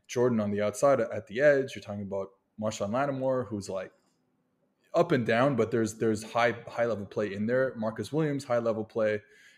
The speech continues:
and all that stuff. But it's like, it just could, it, this very easily could just not be good. You know, we know how defense works. Like,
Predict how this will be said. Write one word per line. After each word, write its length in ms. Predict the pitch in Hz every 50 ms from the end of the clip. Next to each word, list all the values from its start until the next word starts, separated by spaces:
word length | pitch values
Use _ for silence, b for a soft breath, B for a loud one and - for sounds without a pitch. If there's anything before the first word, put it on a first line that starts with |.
| b -
and 100 | 107 117
all 140 | 120 123 117
that 120 | 107 107 -
stuff. 240 | - - 160 156 - -
But 100 | 117 104
it's 200 | 98 - - -
like, 220 | 104 98 92 - - _ _ _ _ _ _ _ _ _ _ _ _ _ _ _ _ _ _ _ _ _ _ _ _ -
it 120 | 123 -
just 240 | - 160 156 - -
could, 240 | - 196 175 143 - - -
it, 160 | 143 123 107
this 180 | 110 139 120 107
very 360 | 101 98 107 123 143 156 135
easily 280 | 139 143 147 147 147
could 140 | 139 - 123
just 160 | 117 117 107
not 320 | 107 101 101 110 117 117 110
be 100 | 113 110
good. 260 | 101 110 131 131 104 -
You 80 | 104
know, 80 | 107 110
we 140 | 107 113 113
know 180 | 110 117 127
how 120 | 120 127 113
defense 440 | 101 107 117 110 - 117 110 107 -
works. 340 | 98 117 110 - - -
Like, 140 | - 90 90